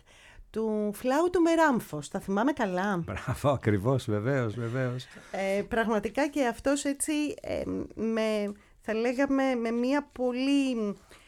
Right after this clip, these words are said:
Speaker 1: ενδιαφέρουσα καλλιτεχνική πορεία στην, ε,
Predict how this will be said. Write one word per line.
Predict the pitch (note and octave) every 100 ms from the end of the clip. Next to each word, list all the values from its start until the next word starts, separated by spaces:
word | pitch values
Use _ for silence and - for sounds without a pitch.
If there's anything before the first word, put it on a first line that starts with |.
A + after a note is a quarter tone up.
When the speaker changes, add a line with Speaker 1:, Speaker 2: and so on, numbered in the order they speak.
| -
Speaker 1:
ενδιαφέρουσα | - G3 F#3+ F#3+ F#3+ A3 G#3 F#3+ G3+
καλλιτεχνική | F#3 F#3+ F3+ F#3 F#3+ F#3+ F3+ F3+ A3
πορεία | G#3 G3 F#3+ G#3 G3 E3+ E3
στην, | - - F3+ F3 E3+
ε, | E3